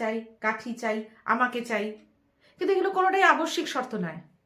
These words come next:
তুমি ছাড়াও দেশলাই জ্বলবে, অন্য কেউ জ্বালাবে, দেশলাই ছাড়াও লাইটার দিয়ে জ্বালানো হবে।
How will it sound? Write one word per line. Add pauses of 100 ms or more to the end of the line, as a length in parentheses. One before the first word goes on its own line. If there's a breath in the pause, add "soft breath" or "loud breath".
(600 soft breath)
তুমি
ছাড়াও
দেশলাই
জ্বলবে, (720)
অন্য (120)
কেউ
জ্বালাবে, (460 soft breath)
দেশলাই
ছাড়াও
লাইটার
দিয়ে
জ্বালানো
হবে।